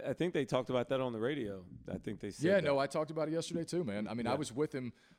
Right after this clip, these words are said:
Speaker 2: on two occasions that he did it. The first time I didn't know he did it,
Speaker 1: <laughs>
Speaker 2: and I, we didn't know each other for that long, and he told me
Speaker 1: Yeah.
Speaker 2: after the fact. The second time I, I did, but yeah,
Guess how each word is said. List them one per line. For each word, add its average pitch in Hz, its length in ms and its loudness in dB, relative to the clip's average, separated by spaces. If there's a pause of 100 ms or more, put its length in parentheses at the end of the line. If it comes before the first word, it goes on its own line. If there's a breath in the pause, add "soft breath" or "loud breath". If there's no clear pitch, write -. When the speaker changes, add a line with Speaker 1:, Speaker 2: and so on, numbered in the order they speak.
Speaker 2:
on 113 180 -2
two 196 220 4
occasions 113 460 2
that 107 100 2
he 107 100 0
did 131 180 4
it. 98 140 -2
The 107 80 -6
first 196 260 2
time 147 160 2
I 127 80 4
didn't 107 220 2
know 127 180 8
he 110 120 2
did 92 180 -4
it, 131 240 2 (100)
Speaker 1:
<laughs> - 160 -4
Speaker 2:
and 117 160 2
I, 117 160 2
we 123 140 2
didn't 139 140 2
know 143 180 6
each 127 100 -2
other 110 140 0
for 104 140 -4
that 95 180 0
long, 90 140 0
and 98 100 2
he 113 60 4
told 151 220 8
me 170 60 6
Speaker 1:
Yeah. 131 140 8
Speaker 2:
after 131 160 2
the 107 80 0
fact. 92 300 0
The 107 80 -4
second 170 340 6
time 104 240 4
I, 101 80 0 (100)
I 101 60 -2
did, 101 320 -2
but 98 120 -8 (280 loud breath)
yeah, 233 140 8